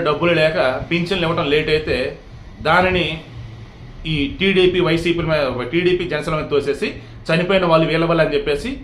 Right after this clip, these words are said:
అది శవరాజకీయం చేశారు. ఇగో ఇప్పుడు ఆ రాయి ఒకడేసాడో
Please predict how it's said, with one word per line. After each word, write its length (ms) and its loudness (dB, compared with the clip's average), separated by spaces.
అది 120 -2
శవరాజకీయం 640 2
చేశారు. 280 -10
ఇగో 180 6
ఇప్పుడు 200 -2
ఆ 80 0
రాయి 240 4
ఒకడేసాడో 640 2